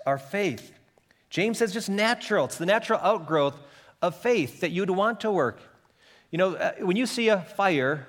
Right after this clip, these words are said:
fire produces smoke. And you've heard that phrase, "Where there's smoke, there's what?" Fire. There's fire. So, so you see that smoke up in the air, and, and here in Colorado, you look up in the mountains, you see smoke. Immediately you say, "There's a fire somewhere."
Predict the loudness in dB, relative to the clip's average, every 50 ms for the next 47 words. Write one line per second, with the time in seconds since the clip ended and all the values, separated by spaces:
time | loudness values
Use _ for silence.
0 | -8 -2 0 0 0 0 -2 -4 -4 -4 -2 -4 -4 -4 -8 -8 -8 -4 -2 -2
1 | -2 -2 -2 -4 -6 -6 -4 -2 -2 0 -2 -2 -2 -2 -2 -2 0 0 -2 -4
2 | -6 -8 -6 -4 -4 -2 -2 -4 -6 -6 -4 -4 -4 -4 -4 -6 -4 0 0 0
3 | 0 0 -2 -10 -20 -20 _ _ _ _ _ _ _ _ -18 -16 -16 -8 -4 -2
4 | -2 0 2 4 6 8 8 8 8 6 2 -2 -6 -10 -20 -20 -10 -2 2 4
5 | 4 4 2 0 -6 -18 -20 -20 _ _ _ _ -20 -20 _ -20 -10 -2 0 2
6 | 2 2 2 2 2 2 4 6 6 6 6 4 0 -6 -4 0 4 6 6 6
7 | 8 6 4 4 4 4 6 6 8 8 6 6 4 4 2 2 2 2 -2 -6
8 | -10 -12 -2 0 2 2 2 4 4 6 4 4 6 6 6 6 8 8 8 8
9 | 8 6 6 4 2 2 2 0 0 2 4 6 6 4 4 2 -2 -4 -4 -4
10 | -6 -4 -2 0 0 0 0 -2 -8 -20 -20 -20 _ _ _ _ _ _ _ _
11 | _ _ _ _ _ _ _ _ _ _ _ -2 0 2 2 2 2 0 0 0
12 | -2 -2 -2 0 -2 -2 0 0 0 0 0 -2 -4 -6 -6 -6 -8 -8 -10